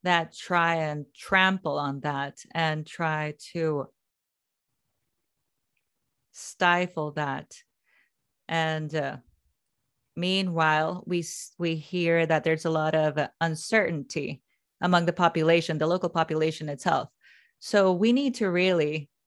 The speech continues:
shed light on what's been done so that the host societies, the host nation can see the great contributions made by the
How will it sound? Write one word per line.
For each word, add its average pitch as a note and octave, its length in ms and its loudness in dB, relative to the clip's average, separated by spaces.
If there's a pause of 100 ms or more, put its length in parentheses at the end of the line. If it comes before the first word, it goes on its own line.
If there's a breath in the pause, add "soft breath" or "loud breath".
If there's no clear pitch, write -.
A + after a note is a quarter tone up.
(800)
shed - 560 0
light E3 360 4
on E3 200 2
what's D#3+ 240 0
been D3+ 300 -2
done F3+ 580 2 (460)
so F#3 460 2
that F3 460 0 (100)
the D#3+ 140 4
host A#3 840 -2 (600)
societies, F3+ 1080 0
the E3 100 -2
host F3+ 260 -2
nation F3 600 0
can E3+ 340 2
see F3+ 440 0
the E3+ 160 -2
great G3 280 -2
contributions G3+ 920 -2
made F3+ 340 0
by E3+ 300 4
the D#3+ 300 0